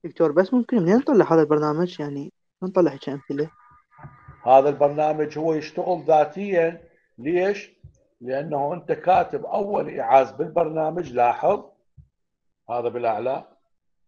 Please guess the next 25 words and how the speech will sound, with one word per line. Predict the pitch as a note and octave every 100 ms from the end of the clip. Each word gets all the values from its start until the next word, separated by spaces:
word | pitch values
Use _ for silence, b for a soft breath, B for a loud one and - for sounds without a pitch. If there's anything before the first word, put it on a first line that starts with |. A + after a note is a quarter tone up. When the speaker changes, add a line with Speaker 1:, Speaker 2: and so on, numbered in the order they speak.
| _
Speaker 2:
أنت | C#3+ D3
كاتب | C#3 - E3 D#3 D3 B2
start | - - D#3+ C#3+ B2 -
led | B2+ D#3+ D#3 A#2 B2
display | A#2 B2+ - D3
اي | G3 G#3+ F#3 E3+
اكس | B2+ -
اي، | A2 F#2+ _ _ _ _ _ _ _ _ _ _ _ _ _
هذا | B2+ C3
مكتوب | C3 B2 - D#3
هو | C3 D3+
بالإكزامبل. | C3+ C#3+ C#3 B2 G#2+ - F2+ D#2+ _ _ _ _ _ _
وإذا | B2+ C3+ D3
أنت | D#3+ F3
ردت | G3 G#3+ A3+
تشغل | A3+ G3+ G3 F3
هذا | D3+ D#3+ D3
البرنامج | D3 C3+ C#3 C3+ C3 A#2+ B2 B2
اللي | B2+ B2+
موجود، | B2 B2+ A#2+ B2
هذا | A2+ A#2+ A#2
هو | A2 A#2
مالت | A2 A2 A#2+
الليد | G#2 A2+ A2+
ديسبلاي | A2 - - B2+ C3+ B2